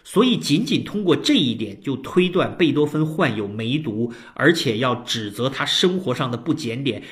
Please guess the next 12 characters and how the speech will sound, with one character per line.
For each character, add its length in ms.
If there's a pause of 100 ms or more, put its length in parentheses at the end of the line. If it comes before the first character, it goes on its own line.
(180)
这 100
完 320
全 220
是 160
乐 280
圣 300
的 120
无 260
妄 260
之 160
灾 280
呀。 240